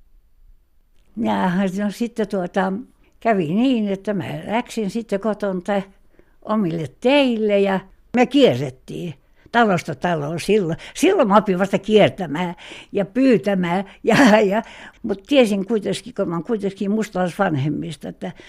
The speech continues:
minkälaista mustalaisen elämä on. Et ei se ollut hääppöistä, kun kulkee talosta taloon, ja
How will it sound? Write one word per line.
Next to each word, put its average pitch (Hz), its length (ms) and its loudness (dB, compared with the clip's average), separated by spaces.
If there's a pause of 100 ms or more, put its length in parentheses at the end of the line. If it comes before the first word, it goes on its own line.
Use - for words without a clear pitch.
(160)
minkälaista 185 580 -4
mustalaisen 175 640 -4
elämä 165 420 -6
on. 147 340 -6 (500)
Et - 200 -14
ei 151 140 -6
se 202 120 -6
ollut 202 200 -2
hääppöistä, 190 480 0
kun 170 160 -12
kulkee 170 420 -8
talosta 180 460 -6
taloon, 175 380 -6
ja 180 120 -6